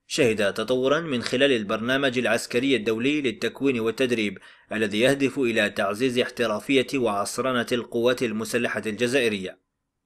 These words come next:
ومن جهته، قال كاتب الدولة الأمريكي المساعد المكلف بشؤون الشرق الأوسط ريتشارد شميرر أن الولايات المتحدة تشجع الجزائر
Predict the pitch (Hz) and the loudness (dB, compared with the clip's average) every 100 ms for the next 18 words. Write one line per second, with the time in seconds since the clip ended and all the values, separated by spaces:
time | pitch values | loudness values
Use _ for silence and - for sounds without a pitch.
0 | - 120 131 135 143 156 110 113 101 - | -6 0 2 2 4 6 6 4 0 4
1 | 131 110 107 123 123 110 113 120 104 101 | 4 6 4 2 2 0 2 2 2 0
2 | 120 120 123 143 156 123 110 107 - 110 | 2 0 0 0 2 0 0 0 2 4
3 | 101 107 113 120 131 147 147 123 117 117 | 2 -2 -2 0 2 2 2 0 -2 -2
4 | 120 107 120 - 110 117 120 151 139 113 | -4 -4 -4 -2 -2 -2 0 0 2 0
5 | 107 117 104 - 120 135 156 156 - - | 2 2 2 0 0 2 2 -2 -14 -8
6 | 131 113 101 113 120 123 110 104 113 - | -4 -2 -2 2 4 4 2 -4 -2 -2
7 | - 139 139 135 131 120 147 113 107 110 | 0 2 6 6 4 0 0 2 0 0
8 | 131 131 113 110 117 | 2 4 4 4 -2